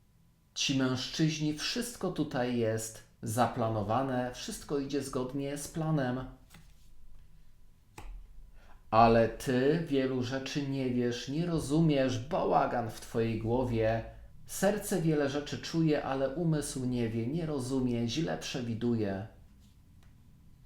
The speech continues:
Jakaś nierównowaga prawna, urzędowa, brak tutaj harmonii w jakichś sprawach. I to związane będzie także z mężczyzną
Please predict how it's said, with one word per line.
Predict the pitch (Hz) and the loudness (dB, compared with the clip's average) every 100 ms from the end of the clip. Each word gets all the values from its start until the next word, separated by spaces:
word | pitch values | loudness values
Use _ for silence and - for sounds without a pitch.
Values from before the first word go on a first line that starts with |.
| - - - - - - - - - - | -14 -12 -12 -14 -16 -20 -20 -20 -20 -8
Jakaś | - 117 117 127 123 - | 0 2 2 -2 -2 0
nierównowaga | 165 190 190 175 143 123 127 110 107 98 98 101 101 - - | 2 2 2 4 2 2 0 2 2 2 0 0 -2 -8 -12
prawna, | - 127 135 123 120 117 - 135 | -2 2 2 0 0 0 -2 -6
urzędowa, | 131 139 139 147 135 120 117 113 113 - - | -6 -4 0 2 2 4 4 2 -2 -12 -14
brak | 123 175 214 - | -8 -4 -4 -4
tutaj | - 151 139 127 | -4 -6 -4 -4
harmonii | - 175 151 123 107 98 98 101 104 - - - - - | -4 -4 -2 0 0 0 0 -2 -6 -14 -20 -20 -16 -4
w | |
jakichś | 110 107 117 - | -2 -2 -4 -4
sprawach. | - 135 123 113 110 117 - - - - | -4 -4 0 0 0 -4 -10 -20 -20 -10
I | 107 | -4
to | - 185 | 0 0
związane | 170 165 151 120 113 117 | 2 0 0 2 2 2
będzie | 113 104 98 107 117 | 0 0 -2 0 -2
także | 123 - 110 113 147 | -2 -8 -10 -4 -4
z | 151 | -2
mężczyzną | 151 123 - - 107 95 104 101 104 | -2 -2 -4 -6 -6 -4 -2 -2 -2